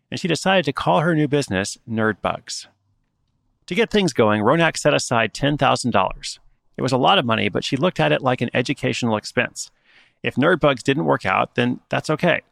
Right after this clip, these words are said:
She would be all right, and she already had her full-time job as a physician. Now that she was in the toy manufacturing business, she figured she'd better learn how to get toys made.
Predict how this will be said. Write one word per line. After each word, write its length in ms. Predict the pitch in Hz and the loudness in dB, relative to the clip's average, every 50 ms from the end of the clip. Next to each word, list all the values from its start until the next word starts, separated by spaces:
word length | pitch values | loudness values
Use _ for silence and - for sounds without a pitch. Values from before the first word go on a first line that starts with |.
| _ - | _ -14
She 180 | - - - 127 | -10 -4 -2 -2
would 100 | 135 123 | -2 0
be 100 | 147 151 | 0 2
all 120 | 156 147 | 4 4
right, 260 | 123 101 98 - - - | 4 2 2 0 -4 -6
and 100 | - - | -12 -10
she 120 | - 120 | -4 -2
already 220 | 117 120 131 139 135 | 0 2 2 2 2
had 180 | 123 120 113 | 0 0 0
her 100 | 110 117 | -2 -4
full-time 460 | 113 - - 113 113 - 110 101 110 101 | -6 -2 0 0 0 0 -2 -4 -4 -2
job 260 | - 107 95 98 107 | 0 0 0 0 0
as 100 | 104 104 | -2 -6
a 60 | 107 | -6
physician. 460 | - 104 120 156 139 - - - - _ _ _ _ _ _ _ _ _ _ _ _ _ _ _ - | -8 -4 -2 -2 -2 -4 -8 -14 -20 _ _ _ _ _ _ _ _ _ _ _ _ _ _ _ -2
Now 120 | 120 123 | 2 2
that 100 | 139 135 | 2 2
she 100 | - 147 | 2 0
was 100 | 135 117 | 0 2
in 160 | - 143 175 | 2 2 2
the 80 | 185 165 | 2 0
toy 220 | - - 151 151 | -2 0 0 2
manufacturing 640 | 143 135 135 131 123 - - 120 - - 127 117 107 | 2 2 2 0 0 0 0 0 0 -2 -2 -2 0
business, 340 | 110 113 107 117 120 120 - | 0 -2 0 0 -2 -2 -4
she 160 | - - 117 | -8 -8 -4
figured 300 | - 135 120 123 117 - | -2 -2 0 0 -2 -2
she'd 220 | - 131 107 _ | -4 -6 -6 _
better 200 | - 113 120 127 | 0 2 2 4
learn 160 | 123 131 123 | 2 2 2
how 80 | 113 117 | 2 0
to 80 | 120 113 | 0 0
get 160 | 135 135 - | -2 -2 0
toys 260 | - 139 131 123 104 | 0 2 2 2 2
made. 280 | 120 170 185 - - | 0 0 0 -2 -4